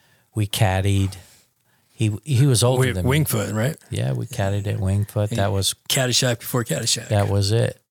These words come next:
Speaker 1: Um, <laughs> but, you know, those are experiences where you have to learn, you know, you have a customer.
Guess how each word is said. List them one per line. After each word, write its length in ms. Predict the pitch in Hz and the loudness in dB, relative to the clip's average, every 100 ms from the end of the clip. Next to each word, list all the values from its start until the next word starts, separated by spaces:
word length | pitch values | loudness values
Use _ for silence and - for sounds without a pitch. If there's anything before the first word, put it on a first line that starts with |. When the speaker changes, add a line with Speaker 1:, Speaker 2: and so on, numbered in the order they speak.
| _ - - - | _ -20 -4 0
Speaker 1:
Um, 460 | 107 98 95 92 95 - - - | 2 2 2 0 0 -4 -12 -12
<laughs> 300 | - - - | -20 -12 -4
but, 140 | 160 | -2
you 140 | 156 147 | 2 2
know, 120 | 117 | 4
those 280 | 139 165 147 | 2 2 0
are 100 | 120 | 0
experiences 880 | - - 127 120 110 - 110 98 | -2 0 2 4 2 2 0 0
where 500 | 104 104 101 98 95 - _ _ _ _ | 0 2 2 0 -2 -8 _ _ _ _
you 160 | 120 110 | -4 0
have 220 | 117 - | 0 0
to 100 | 101 | 0
learn, 600 | 107 104 104 101 101 92 - _ _ _ - - - _ _ _ - | 4 4 4 4 2 0 -4 _ _ _ -20 -20 -20 _ _ _ -2
you 100 | 107 | 0
know, 180 | 90 | 0
you 180 | 92 101 | 0 0
have 180 | 104 107 | 2 0
a 40 | - | -2
customer. 760 | - 104 - 110 113 123 127 | -2 0 0 2 2 4 0